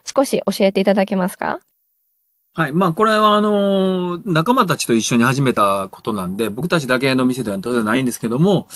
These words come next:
Speaker 2: あの、もともと、まあ、一緒にオーストラリアとか行ったりして、向こうのそのコーヒーカルチャーに触れて、その、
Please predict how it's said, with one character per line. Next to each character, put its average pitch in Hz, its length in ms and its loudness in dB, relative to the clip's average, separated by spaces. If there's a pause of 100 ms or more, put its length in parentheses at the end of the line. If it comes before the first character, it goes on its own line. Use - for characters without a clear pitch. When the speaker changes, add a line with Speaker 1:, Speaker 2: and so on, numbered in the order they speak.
(380)
Speaker 2:
あ 131 120 -2
の、 139 220 4
も 196 120 4
と 233 80 2
も 220 120 2
と、 208 520 4
ま 208 240 0
あ、 117 60 -4 (140)
一 - 240 -4
緒 139 60 4
に 139 160 2
オ 139 80 2
ー 143 60 2
ス - 80 -10
ト 151 40 0
ラ 143 120 2
リ 120 80 0
ア 92 40 -4
と 104 60 -8
か 104 100 -8
行 101 80 -8
っ - 40 -20
た 107 120 -2
り 98 100 -2
し - 100 -8
て、 131 180 2
向 147 160 2
こ 185 180 6
う 185 40 6
の 185 100 6
そ 175 140 2
の 170 120 4
コ 175 140 4
ー 170 60 6
ヒ 170 100 8
ー 160 40 2
カ 170 120 4
ル 147 80 0
チ 117 100 0
ャ 101 100 0
ー 95 40 -4
に 98 80 -8
触 - 160 -8
れ 104 100 -2
て、 165 440 2
そ - 440 -4
の、 107 720 0